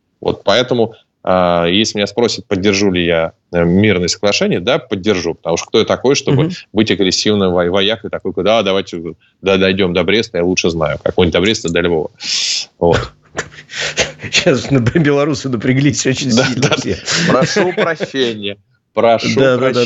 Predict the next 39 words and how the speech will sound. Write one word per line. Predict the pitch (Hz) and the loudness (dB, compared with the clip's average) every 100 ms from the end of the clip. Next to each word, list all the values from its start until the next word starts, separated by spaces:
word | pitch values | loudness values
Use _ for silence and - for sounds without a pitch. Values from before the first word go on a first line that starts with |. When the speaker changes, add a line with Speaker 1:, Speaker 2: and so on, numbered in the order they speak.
| 117 | 0
Speaker 1:
прощения, | 95 87 87 | -2 -2 -2
да. | 85 90 123 127 | 0 2 2 2
Speaker 2:
А, | 117 | 2
тут | 202 214 | 0 0
вот | 214 | 0
смотри, | 247 247 | 0 0
Сергей | 208 180 190 190 | 0 -2 0 -2
Стрелков | - 202 214 220 | 0 -2 2 -2
тебе | - 131 131 120 | -2 0 0 2
напоминает, | 127 139 143 190 214 147 | 0 0 2 2 2 0
ну, | 135 | 0
не | 147 | 0
напоминает, | 135 131 165 214 185 - | 0 0 0 2 2 0
а | |
просто, | 98 127 - 113 | -2 -2 0 0
знаешь, | 104 135 | 2 2
комментирует, | - 135 151 143 113 98 92 - | 2 0 0 0 2 2 0 0
э, | 98 | 2
наш | 98 110 104 | 2 0 0
постоянный | - 127 113 113 | -2 0 2 0
зритель | 123 202 160 120 | 0 -2 0 0
в | |
«Изоленте | 120 127 113 117 | 2 2 0 -2
Плюс». | 131 123 104 | 0 0 2
Как | 139 | 0
Speaker 1:
Да. | 98 | 0
Speaker 2:
человек | 98 160 165 139 | 0 2 0 -2
с | |
дивана, | 135 160 214 190 | -2 0 0 -2
в | 151 | -4
кавычках, | 143 131 117 - 95 104 | 0 0 0 -2 -2 2
да, | 131 | 2
выполняющий | 131 104 117 117 120 107 101 | 2 2 0 2 2 0 0
гособоронзаказ, | 110 113 104 107 117 107 110 123 123 101 95 | 0 2 2 2 2 2 0 0 0 -2 -2
как | 92 - | -4 0
и | |
врачи, | 110 113 117 131 | 2 2 2 0
шахтеры, | 120 113 - 127 107 | 0 -2 0 0 2
учителя, | 104 - 120 107 95 | 0 0 0 2 2